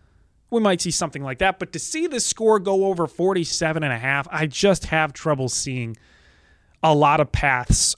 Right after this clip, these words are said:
where that can happen. So we'll go under. That's the gut pick. Texas A and M,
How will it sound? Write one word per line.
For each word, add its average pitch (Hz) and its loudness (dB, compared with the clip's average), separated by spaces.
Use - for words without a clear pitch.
where 160 6
that 131 2
can 127 -4
happen. 104 -6
So 180 6
we'll 240 4
go 247 6
under. 170 2
That's 214 -2
the 247 -10
gut 185 -4
pick. 190 2
Texas 196 0
A 180 -2
and 160 -4
M, 143 -8